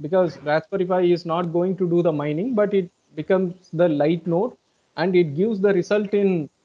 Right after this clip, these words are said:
some reasonable time. Okay, I, I, I don't have the slides to share here now, but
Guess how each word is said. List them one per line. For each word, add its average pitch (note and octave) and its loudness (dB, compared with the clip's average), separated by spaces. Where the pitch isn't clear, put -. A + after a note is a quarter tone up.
some D#3+ 0
reasonable F3+ 2
time. A2 -4
Okay, D3+ -2
I, C3 2
I, D3 0
I D#3+ 2
don't F3 0
have F3 0
the F3+ 2
slides E3+ -2
to G3 -2
share E3 2
here D#3+ 0
now, D3+ -6
but F3+ -2